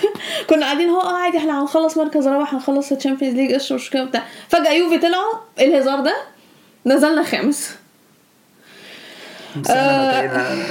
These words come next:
Speaker 1: احنا السيزون
Speaker 2: محتاجين،
Speaker 1: بتاعنا خلص.
Speaker 2: محت-، محتاجين، لا، يعني محتاجين صفقات
Speaker 1: محتاجين
Speaker 2: بقى.
Speaker 1: صفقات كتير، محتاجين صفقات كتير بجد، مش هزار. بس أنا مش عايزة مالديني يمشي.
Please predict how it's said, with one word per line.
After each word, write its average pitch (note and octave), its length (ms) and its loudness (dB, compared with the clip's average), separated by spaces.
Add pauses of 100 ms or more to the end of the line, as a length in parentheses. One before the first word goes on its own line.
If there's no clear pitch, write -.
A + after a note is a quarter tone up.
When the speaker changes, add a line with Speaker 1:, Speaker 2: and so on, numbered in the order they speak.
Speaker 1:
احنا D4 120 4
السيزون - 0 -
Speaker 2:
محتاجين، E4+ 240 4
Speaker 1:
بتاعنا D4+ 200 0
خلص. A#3+ 280 -2
Speaker 2:
محت-، C3 240 -4
محتاجين، B2 540 -4 (220)
لا، A2+ 160 -12
يعني - 160 -12
محتاجين A#2 280 -6
صفقات - 240 -6
Speaker 1:
محتاجين C#4 160 6
Speaker 2:
بقى. - 100 2
Speaker 1:
صفقات C4 220 0
كتير، A#3+ 260 -4
محتاجين C#4 240 2
صفقات C4+ 280 0
كتير C4 180 0
بجد، B3 140 2
مش B3 180 -6
هزار. - 200 -10 (760)
بس C4 140 4
أنا D#4+ 100 4
مش D#4 100 2
عايزة D4+ 180 4
مالديني A#3+ 360 2
يمشي. A#3+ 280 -4